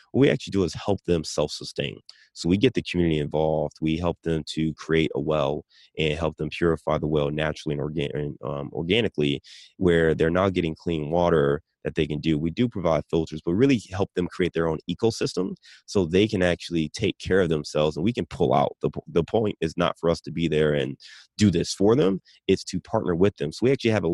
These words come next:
an extended stay. We're not, you know, we go for a couple weeks at a time and we'll come back a couple times throughout the year.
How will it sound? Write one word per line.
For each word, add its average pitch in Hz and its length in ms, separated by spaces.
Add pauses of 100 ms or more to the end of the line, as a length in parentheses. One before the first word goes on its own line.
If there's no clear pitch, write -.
(120)
an 80 80
extended 87 500
stay. 57 380 (260)
We're 85 140
not, 92 320
you 87 100
know, 71 320
we 92 160
go 98 220
for 95 180
a 90 40
couple 87 280
weeks 135 320
at 90 120
a - 20
time 131 420
and 90 140
we'll 95 100
come 90 240
back 90 220
a 82 40
couple 85 220
times 85 260
throughout 82 260
the 73 80
year. 98 300